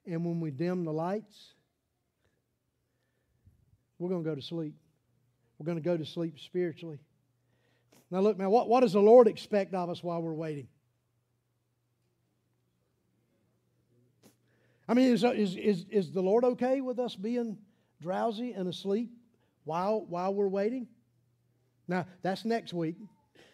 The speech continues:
So put the, just put the kickstand right there, put it down, wait the next week, and, and, and we're gonna pick up what the Lord expects of us while we're waiting. But,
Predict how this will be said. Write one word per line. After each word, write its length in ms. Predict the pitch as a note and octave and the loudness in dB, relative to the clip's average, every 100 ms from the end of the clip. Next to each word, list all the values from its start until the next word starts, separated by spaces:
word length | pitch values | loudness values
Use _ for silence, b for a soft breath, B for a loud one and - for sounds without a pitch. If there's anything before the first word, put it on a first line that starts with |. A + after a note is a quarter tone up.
| b | b
So 240 | - F3+ F3+ - - | -6 -4 -4 -10 0
put 160 | G3+ | 0
the, 100 | A3 - _ - | 0 -12 _ -8
just 240 | F#3+ - | -8 -4
put 200 | A3+ A#3+ | -4 -4
the 60 | A#3+ | 0
kickstand 560 | C#4+ C#4 - C4 C4 | 0 0 0 2 2
right 220 | C4 C4 A#3 | 2 2 4
there, 320 | G#3 G3 G3+ B B B - | 4 4 0 B B B 0
put 180 | G3+ A3+ | 8 8
it 140 | C#4+ | 10
down, 340 | C4 A#3 G#3+ G#3 | 8 8 6 4
wait 220 | A3 G3 | 4 4
the 100 | G3+ | 2
next 300 | A3+ B3 - | 2 0 -2
week, 420 | C#4 C4 G#3 F3+ b b b - | 2 4 2 -2 b b b -6
and, 200 | G3 G3+ | -4 -2
and, 160 | G#3+ G#3 | -2 0
and 180 | G#3+ G#3 | 2 2
we're 80 | G#3+ | 4
gonna 140 | A#3 | 2
pick 260 | - A#3 A#3+ | 4 2 4
up 160 | A#3 | 2
what 180 | G#3 F#3+ | 0 -2
the 60 | G3+ | 0
Lord 240 | A3 A3 | 2 2
expects 460 | G3+ - A#3+ A#3 G3 | -2 -6 -4 -4 -4
of 100 | F#3 | -2
us 180 | F3+ | -4
while 220 | F#3 F#3+ F3+ | -4 -4 -4
we're 120 | E3+ | -2
waiting. 320 | G#3+ F#3+ D#3+ | 0 0 -2
But, 160 | E3 | -6